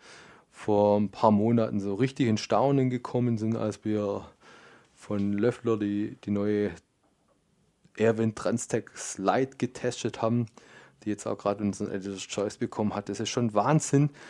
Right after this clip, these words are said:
wenn man plötzlich merkt, was für einen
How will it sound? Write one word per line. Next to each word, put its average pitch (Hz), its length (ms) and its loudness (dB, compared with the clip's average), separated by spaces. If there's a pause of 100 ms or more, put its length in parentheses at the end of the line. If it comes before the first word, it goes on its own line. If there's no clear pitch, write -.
(240)
wenn 110 100 4
man 107 140 6 (120)
plötzlich 110 680 -2
merkt, 104 560 0 (920)
was 95 460 0
für - 160 0
einen 127 320 4